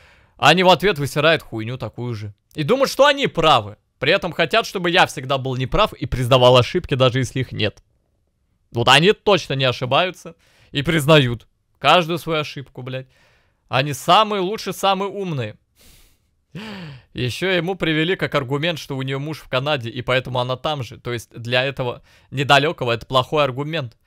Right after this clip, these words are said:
Ничего не имею против его позиции политической. Но его тупорылое мышление постоянно замечаю. Реально мерзкий челик. Блядь, для таких, как ты, ублюдок, я специально объяснил и ответил в этом же видосе, блядь, по поводу ее мужа.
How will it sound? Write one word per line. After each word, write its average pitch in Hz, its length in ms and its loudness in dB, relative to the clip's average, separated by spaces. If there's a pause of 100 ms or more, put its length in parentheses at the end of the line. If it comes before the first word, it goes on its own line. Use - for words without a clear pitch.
(320)
Ничего 151 280 -6
не 170 100 -4
имею 175 160 -2
против - 340 -8
его 131 140 -2
позиции 139 520 -4
политической. - 760 -12 (520)
Но 151 220 0
его 262 200 6
тупорылое 240 540 2
мышление 247 380 -4
постоянно 226 320 -6
замечаю. 196 720 -10 (160)
Реально 220 340 -6
мерзкий 214 420 -8
челик. 160 560 -10 (500)
Блядь, 151 280 4
для 139 160 -2
таких, - 260 -4
как 196 240 -4
ты, 240 180 -8
ублюдок, 147 600 -6 (100)
я 143 320 0
специально 175 500 -4
объяснил 139 640 -6 (100)
и 127 80 -2
ответил 143 420 2
в 107 60 -12
этом 131 260 0
же 110 120 -8
видосе, 110 440 -8
блядь, 107 220 -12
по 113 80 -18
поводу 117 240 -10
ее 110 140 -6
мужа. 107 360 -12